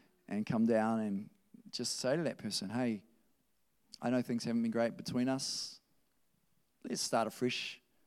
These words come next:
this Christmas. Hey, I just wanna reach out. I know that maybe I've said some things." You know, we, yeah, there's always something that we can own.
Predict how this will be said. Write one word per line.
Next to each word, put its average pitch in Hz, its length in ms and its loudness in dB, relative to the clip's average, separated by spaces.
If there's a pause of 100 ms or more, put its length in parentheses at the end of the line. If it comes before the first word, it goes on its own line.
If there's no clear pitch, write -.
(220)
this - 140 -8
Christmas. 131 420 -4
Hey, 139 240 -2
I 135 100 4
just 117 260 -4
wanna 120 160 2
reach 120 280 2
out. 123 300 2 (640)
I 107 100 -2
know 113 280 6
that 107 140 0
maybe 110 260 2
I've 107 140 -2
said 117 220 -4
some 113 160 0
things." 110 520 0
You 123 100 -2
know, 127 180 6 (460)
we, 160 300 6 (120)
yeah, 170 120 6
there's 170 180 10
always 226 180 12
something 175 220 4
that 147 60 6
we 135 140 4
can 120 140 2
own. 139 340 2